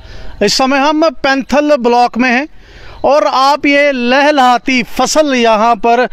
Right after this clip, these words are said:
एन एच वन न्यूज़ के माध्यम से देख सकते हैं।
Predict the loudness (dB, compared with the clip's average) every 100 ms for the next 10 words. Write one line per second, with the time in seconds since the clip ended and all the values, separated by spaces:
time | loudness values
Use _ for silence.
0 | -8 -6 -2 -2 0 -2 0 0 -2 0
1 | 0 0 -2 -2 -2 0 0 0 -2 -2
2 | -4 -2 -2 -2